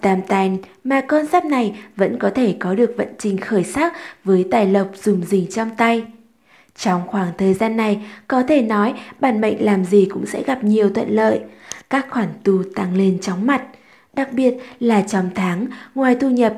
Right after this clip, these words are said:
từ công việc chính thì tuổi Tỵ còn biết cách kiếm thêm cho mình từ nhiều nguồn khác nữa cơ. Nếu đã có kế hoạch kinh doanh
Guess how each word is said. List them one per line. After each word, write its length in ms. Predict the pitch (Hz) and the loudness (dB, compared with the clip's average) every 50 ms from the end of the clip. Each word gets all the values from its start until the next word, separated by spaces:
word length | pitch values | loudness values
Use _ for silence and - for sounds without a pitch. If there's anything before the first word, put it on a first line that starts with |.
| - | 0
từ 140 | 220 208 208 208 | 2 2 2 2
công 220 | 214 202 196 196 | 0 -2 0 0
việc 160 | 190 196 185 190 | 0 0 0 0
chính 300 | - 208 202 196 247 - - - - - - | 2 2 4 4 4 0 -4 -8 -14 -6 0
thì 120 | - 330 302 320 | 2 2 4 4
tuổi 160 | 302 254 208 | 4 2 2
Tỵ 280 | - 240 226 214 - 208 | 2 2 0 0 0 -2
còn 200 | - 214 190 175 | -2 -2 0 2
biết 140 | 185 247 254 254 | 0 0 0 0
cách 140 | 302 311 302 302 - | 0 -2 -2 -2 -4
kiếm 200 | - 190 180 190 | -2 -2 -2 0
thêm 260 | - 233 220 208 196 190 | 2 2 2 2 2 0
cho 120 | - 208 | -4 -2
mình 280 | 202 202 202 196 190 190 - - - _ | 2 2 2 2 0 -4 -8 -16 -8 _
từ 80 | - 240 | 2 2
nhiều 280 | 226 220 226 226 220 208 | 4 4 4 4 4 6
nguồn 260 | 208 208 208 196 190 | 4 4 4 4 2
khác 240 | 196 269 311 320 320 | 0 -2 -2 -2 -2
nữa 140 | 277 302 294 - | -2 -2 -2 2
cơ. 280 | 302 302 302 294 277 269 - - - _ _ _ _ _ _ _ _ _ _ | 4 4 4 4 2 0 -6 -14 -20 _ _ _ _ _ _ _ _ _ _
Nếu 300 | - 190 185 180 180 190 | -2 0 2 4 4 4
đã 120 | 190 - - | 2 0 -2
có 160 | - 196 190 190 | -2 -2 -2 0
kế 100 | - 190 | 0 0
hoạch 160 | 220 247 233 214 - | 0 0 0 -2 -2
kinh 180 | 214 208 202 | 0 2 2
doanh 260 | 196 - 220 214 208 | 2 2 2 0 0